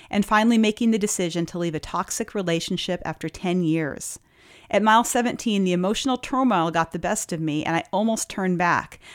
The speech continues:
I sat on a log to rest, and I started thinking of all the stories I've heard at the beginning of the M T A podcast, and I started repeating to myself,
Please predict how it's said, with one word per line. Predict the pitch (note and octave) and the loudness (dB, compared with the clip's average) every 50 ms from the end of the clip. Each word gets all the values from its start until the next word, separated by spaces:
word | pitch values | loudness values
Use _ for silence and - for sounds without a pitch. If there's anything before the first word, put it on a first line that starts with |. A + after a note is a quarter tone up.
| - - - | -20 -14 -6
I | - F3 | -6 -4
sat | - - A#3+ A#3+ B3 A#3 | -2 2 4 4 4 4
on | A#3+ B3 | 4 2
a | A#3+ | 4
log | A3 G#3 F#3 F3 F3+ F#3 - | 2 2 2 2 0 -2 -2
to | - - | -8 -8
rest, | E3+ E3+ E3+ D3+ C#3 - - - | -2 0 0 0 0 -2 -6 -6
and | - - | -4 -2
I | F3+ F3 | -2 -2
started | - - G#3 A#3 C4 C4 B3+ | 0 0 0 2 2 0 0
thinking | - G#3 G3 - F#3 | -2 -4 -2 0 -2
of | F3+ - - | -2 0 0
all | D3+ E3 F3 | 0 0 2
the | G#3 A3 | 0 -2
stories | - - - F#3 D#3+ D#3 E3 E3+ E3+ - | -4 -4 -4 -2 -2 0 -2 -2 -2 -2
I've | - E3 D#3+ | -4 -4 -4
heard | - - F#3 F#3 | -4 -4 -2 -2
at | F#3+ F#3 | -2 -2
the | F#3 | -4
beginning | D#3+ F3+ E3 - - F3 F3 F#3 G3 G3 | -6 -6 -6 -2 -2 0 0 0 0 0
of | - F3 | -2 -4
the | F3+ - | -4 -2
M | - E3+ F3 | -2 -2 -2
T | - - F#3 | -2 -2 -4
A | E3+ D#3+ | -4 -4
podcast, | - - - B3 C4+ - - - D3 G#2+ A#2+ - - - - - - - - - - - - | -4 -2 -2 -2 -2 -2 -4 -6 -6 -6 -6 -8 -10 -12 -12 -18 -20 -20 -20 -20 -20 -10 -2
and | - G#3+ G#3+ | 2 4 4
I | G#3+ G#3 | 4 4
started | - - A#3 A#3 A#3+ A#3 | 4 4 4 4 6 4
repeating | A3+ G#3+ - - A#3 A3+ A3 G#3 | 2 2 2 0 2 2 2 0
to | - - | 0 -2
myself, | F#3+ F3 E3+ E3+ - - E3 D3+ C3+ D3+ - | 0 0 0 -2 -2 -2 -2 -2 -2 -4 -6